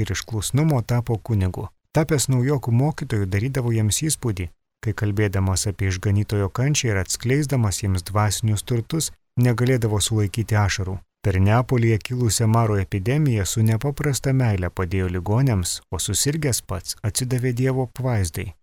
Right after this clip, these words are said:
Pasveikęs vėl su džiaugsmu pamokslavo, siekdamas patraukti sielas prie Kristaus. Turėjo pranašystės ir sąžinės perpratimo dovaną, paskutinį kartą pasiligojęs atsidavė Marijai, paprašė brolių atleidimo ir atidavė savo dvasią Dievui.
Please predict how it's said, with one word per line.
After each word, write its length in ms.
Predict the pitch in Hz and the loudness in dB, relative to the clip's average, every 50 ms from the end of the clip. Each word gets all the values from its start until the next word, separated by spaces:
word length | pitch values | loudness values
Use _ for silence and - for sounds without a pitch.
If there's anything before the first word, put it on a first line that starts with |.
| _ _ _ | _ _ _
Pasveikęs 640 | - 131 117 - 151 160 160 143 151 139 - - | -2 0 0 0 0 0 0 0 0 0 0 0
vėl 160 | 151 151 143 127 | 0 0 0 0
su 160 | - 151 135 | 0 -2 0
džiaugsmu 480 | 120 135 139 131 - - - 139 104 | 0 0 0 0 0 0 2 2 2
pamokslavo, 720 | - - 92 90 90 85 - - - 117 120 135 127 120 104 | 2 0 0 0 0 -2 -4 -2 0 2 2 2 2 0 0
siekdamas 640 | 90 - - 107 101 92 95 95 92 92 90 - - | 0 0 0 0 -2 0 0 0 0 0 -2 -2 -4
patraukti 560 | - 98 - - 98 107 120 117 - - 135 | -6 -4 -2 0 0 0 0 0 -2 -2 -2
sielas 400 | - - 120 117 117 120 123 113 | -2 0 0 0 2 2 0 -2
prie 240 | - - 123 131 127 | -2 -2 -2 -2 -2
Kristaus. 560 | - 104 95 85 - - 95 92 90 - - - _ _ _ - | -2 -2 -2 -2 -2 -4 -4 -4 -6 -6 -8 -10 _ _ _ 0
Turėjo 320 | 117 107 110 110 107 101 | 2 4 6 4 4 2
pranašystės 800 | - - 104 98 98 95 - - - 135 139 - - 113 - - | 2 2 4 4 4 2 2 0 0 -2 0 0 0 0 0 0
ir 120 | 104 90 - | -2 -2 0
sąžinės 480 | - 107 107 110 98 95 107 104 92 - | 2 2 2 2 4 2 2 2 0 0
perpratimo 680 | - - 110 120 123 - - 107 - - 98 98 95 92 | -2 -2 -2 -2 -2 -2 -2 -2 -2 0 0 0 0 0
dovaną, 480 | 90 110 123 135 127 113 95 87 82 - _ _ _ _ - | 0 0 0 0 2 0 0 0 -2 -6 _ _ _ _ 0
paskutinį 480 | 113 104 - - 117 - 151 170 175 | 0 0 0 0 -2 0 0 0 0
kartą 400 | - - 120 107 107 - 123 117 | 2 2 0 0 0 -2 -4 -2
pasiligojęs 760 | 117 123 - - - 113 113 104 101 104 98 101 104 101 - 107 | -2 -2 -2 -2 -2 -2 -2 -2 0 0 2 2 2 0 -2 -4
atsidavė 400 | - - 104 95 95 92 104 107 | -4 -2 -2 0 0 2 2 2
Marijai, 480 | 113 120 120 117 113 107 98 92 87 80 - _ _ _ _ _ | 4 2 2 2 2 2 2 0 0 -4 -8 _ _ _ _ _
paprašė 480 | - 98 - 104 110 110 107 - - 101 | -8 -4 0 2 2 2 2 2 0 -2
brolių 380 | 92 - 107 101 98 98 95 | -4 -2 0 0 0 0 -2
atleidimo 500 | - - 101 95 90 90 117 135 151 143 120 107 | -4 -2 -4 -4 -2 0 0 2 2 2 2 0
ir 80 | 95 | -2
atidavė 400 | - - 131 139 143 123 117 107 95 | -2 -2 -2 0 0 0 0 0 0
savo 320 | - - 98 90 90 85 | 0 0 0 -2 -2 -2
dvasią 400 | 87 92 95 107 120 - - 110 | 0 2 2 2 2 0 0 -2
Dievui. 400 | 92 95 95 95 90 85 87 82 | 0 2 2 2 2 0 -2 -4